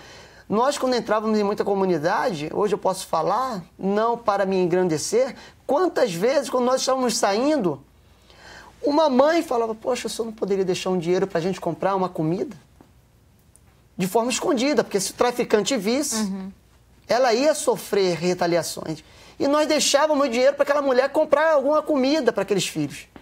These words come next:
Speaker 2: É o lado humano também do profissional.
Speaker 1: Que não é visto. E
Speaker 2: Uhum.
Speaker 1: quando é visto, não dão publicidade a isso.
Speaker 2: Uhum.
Speaker 1: Sabe? Então, isso tem mudado. Nós estamos, é,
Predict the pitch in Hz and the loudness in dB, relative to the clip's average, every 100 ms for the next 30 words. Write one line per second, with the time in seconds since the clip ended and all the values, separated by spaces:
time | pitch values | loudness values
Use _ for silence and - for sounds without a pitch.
0 | - 214 214 214 214 226 214 214 214 214 | -10 -4 0 0 0 0 0 0 0 -2
1 | 208 208 208 226 - 233 214 302 285 294 | -2 -4 -2 -4 -4 -4 0 2 4 4
2 | 311 190 277 330 311 - 143 - 240 214 | 2 2 2 2 0 -2 -4 -4 -4 2
3 | 339 349 294 175 247 339 330 349 349 339 | 2 4 2 2 2 2 0 0 -2 -2
4 | - _ - - 240 269 294 294 277 208 | -16 _ -20 -8 -2 2 4 2 2 2
5 | 277 285 247 269 262 226 226 202 160 139 | 2 2 2 0 0 2 4 4 0 -2
6 | 123 - - 208 202 190 - _ _ _ | -4 -10 -12 -12 -12 -14 -20 _ _ _
7 | _ _ - 170 190 247 226 - - - | _ _ -8 -2 -2 -4 -8 -14 -20 -20
8 | - _ _ _ - 240 240 247 277 320 | -20 _ _ _ -4 0 2 2 2 0
9 | 339 - 262 - - 277 277 240 214 202 | -4 -6 -6 -4 -2 0 2 2 2 0
10 | 180 180 - _ _ _ _ _ - 196 | -4 -10 -16 _ _ _ _ _ -6 -2
11 | 220 220 - 208 226 226 - - 320 202 | 0 -2 -2 -2 0 -2 -4 -8 -2 2
12 | 185 175 165 | 2 2 0